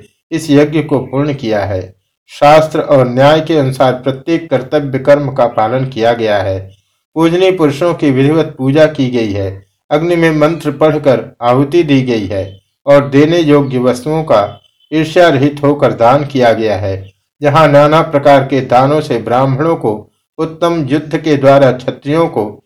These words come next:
श्राद्ध के द्वारा पितामहों को, रक्षा के द्वारा वैश्यों को, संपूर्ण कामनाओं की पूर्ति करके उत्तम स्त्रियों को, दया से शूद्रों को, दान से बची हुई वस्तुएं देकर अन्य मनुष्यों को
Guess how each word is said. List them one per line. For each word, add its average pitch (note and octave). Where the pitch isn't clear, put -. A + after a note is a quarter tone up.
श्राद्ध D3+
के D#3+
द्वारा C#3+
पितामहों C3
को, G#2
रक्षा C#3
के D3+
द्वारा B2+
वैश्यों B2
को, G2+
संपूर्ण D#3+
कामनाओं C#3+
की D3+
पूर्ति D3
करके C3+
उत्तम B2+
स्त्रियों D3
को, G#2
दया D3+
से D3+
शूद्रों C#3
को, G2+
दान D3+
से D#3+
बची C3+
हुई D3
वस्तुएं C3
देकर C3+
अन्य D3+
मनुष्यों C3
को G#2